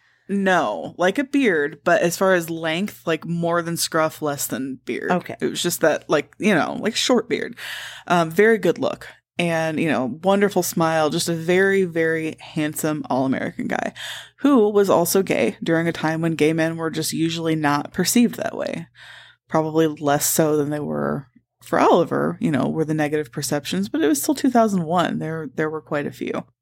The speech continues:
Speaker 1: He was notoriously brave and adventurous. He had fought off two men who jumped him and walked away with a black eye. He had gotten gored by a bull in Spain.
Speaker 2: Jeez.
Speaker 1: Uh-huh. And, uh, love to show off the scar from that.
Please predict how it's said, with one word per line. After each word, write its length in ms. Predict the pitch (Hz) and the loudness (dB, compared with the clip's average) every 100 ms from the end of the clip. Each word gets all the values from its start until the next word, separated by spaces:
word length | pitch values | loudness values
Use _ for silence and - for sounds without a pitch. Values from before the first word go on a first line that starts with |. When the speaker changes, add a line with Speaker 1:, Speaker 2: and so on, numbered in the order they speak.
| - | -6
Speaker 1:
He 400 | - 233 233 233 | 2 4 6 6
was 400 | 196 190 190 180 | 6 6 4 2
notoriously 680 | 175 - 185 190 190 190 | 0 2 4 4 4 4
brave 560 | 170 165 165 170 180 175 - | 2 2 2 4 4 2 0
and 360 | 165 165 156 | 0 0 -2
adventurous. 760 | - 156 156 151 151 156 165 - | -4 -2 -2 0 0 0 0 -4
He 220 | - 156 160 | -2 -2 0
had 360 | 151 151 147 | 0 -2 -2
fought 340 | - 160 160 - | -2 2 2 2
off 260 | 156 - | 0 -2
two 160 | - 175 | -2 0
men 220 | 170 165 | 2 0
who 120 | 160 | -2
jumped 300 | 156 156 160 | -2 -2 -2
him 120 | 180 | -2
and 180 | 180 165 | -2 -2
walked 220 | 156 156 | -4 -6
away 160 | 160 156 | -6 -6
with 100 | 156 | -8
a 60 | 156 | -6
black 280 | - - | -4 -4
eye. 280 | - - 202 - - - - - - _ | -2 -2 -2 -6 -18 -16 -18 -18 -20 _
He 340 | - - 196 196 | -4 2 4 4
had 240 | 202 175 | 2 2
gotten 580 | 175 165 - 160 165 - 160 | 2 2 2 0 -2 -6 -4
gored 360 | 170 165 170 165 | 0 2 2 2
by 140 | 160 | 0
a 100 | 160 | -2
bull 420 | 147 147 165 240 _ | -4 -4 -2 -4 _
in 120 | 170 160 | -6 -4
Spain. 280 | - 151 151 | -2 -2 0
Speaker 2:
Jeez. 840 | 196 226 180 262 208 143 - - - _ _ _ - | 2 4 4 2 2 0 -4 -4 -8 _ _ _ 0
Speaker 1:
Uh-huh. 460 | 202 190 190 175 196 - - - - | 0 2 2 0 -2 -10 -14 -16 -6
And, 520 | - 175 175 175 170 | 0 2 4 2 2
uh, 360 | 170 165 165 160 | 2 2 0 0
love 220 | 165 165 | 2 2
to 80 | 165 | 2
show 160 | - 175 | 2 2
off 100 | 170 | 0
the 80 | - | -4
scar 260 | - 170 | 0 0
from 180 | 175 190 | 0 -2
that. 260 | 180 190 | 0 -2